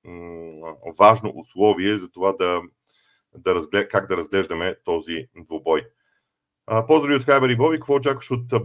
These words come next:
Борнемут? Пул, мисля, че ще има изненада в този мач. С оглед играта на Ливърпул не изглежда вероятно, но аз съм позитивно настроен към играта на Борнемут. Много хора харесват Борнемут, аз също в момента. А, но този тест е хубав, защото, вижте,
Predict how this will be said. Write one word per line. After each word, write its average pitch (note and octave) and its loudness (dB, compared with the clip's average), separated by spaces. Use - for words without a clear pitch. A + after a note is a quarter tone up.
Борнемут? B2 2
Пул, B2 -4
мисля, B2 -6
че - -18
ще A#2+ -10
има A#2 0
изненада G#2+ 0
в - -10
този F#2+ -4
мач. A#2+ -2
С B2 -8
оглед A2+ -4
играта A2 -2
на G2+ -4
Ливърпул G#2+ -4
не A2 -2
изглежда G2+ -4
вероятно, A2 -2
но G2+ -4
аз A#2 -4
съм A2+ -8
позитивно G2 -10
настроен G2+ -8
към F2+ -12
играта F#2+ -8
на E2 -6
Борнемут. F#2+ -4
Много D#3 0
хора C#3 6
харесват B2 2
Борнемут, C3 0
аз - 0
също B2+ -4
в A#2+ -14
момента. G#2+ 0
А, A2+ 6
но A#2+ -2
този E3+ -4
тест - -2
е C3 -2
хубав, B2 0
защото, C3 -8
вижте, C3 -4